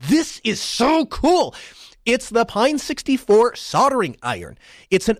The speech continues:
open source firmware, uh, powered soldering iron. And I have to tell you something.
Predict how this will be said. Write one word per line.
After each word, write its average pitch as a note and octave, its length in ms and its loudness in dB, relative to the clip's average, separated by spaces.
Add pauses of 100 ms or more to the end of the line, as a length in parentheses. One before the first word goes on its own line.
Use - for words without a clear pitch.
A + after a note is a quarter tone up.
open C4+ 320 0
source A#3+ 460 0
firmware, D3 760 0 (800)
uh, D#3 180 2 (100)
powered A3 520 0
soldering G3 440 -2
iron. D3+ 180 -2
And F3 100 0
I A#3+ 100 0
have C#4+ 120 0
to - 80 -14
tell D3 160 -2
you C3 80 0
something. G#2 340 -8